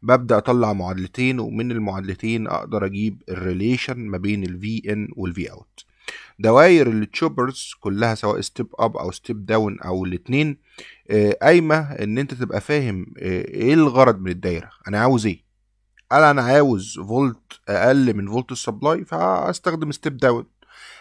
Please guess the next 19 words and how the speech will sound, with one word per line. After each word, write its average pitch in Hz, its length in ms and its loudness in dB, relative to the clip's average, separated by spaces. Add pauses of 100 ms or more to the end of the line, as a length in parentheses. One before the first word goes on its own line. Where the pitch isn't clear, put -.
(120)
عاوز 147 500 6
فولت 143 440 0
اعلى 123 420 4
من 104 160 -6
فولت 131 280 -4
السبلاي 139 720 -4
فاستخدم 101 500 -14
ستيب - 300 -8
اب، - 140 -2 (280)
عاوز 185 320 6
حاجة 175 300 4
تديني 151 400 2
الاتنين 175 580 0
فانا 131 300 0
هستخدم 127 440 0
ساعتها 113 480 0
اب 113 140 2
داون 113 300 0
ايه، 107 240 -2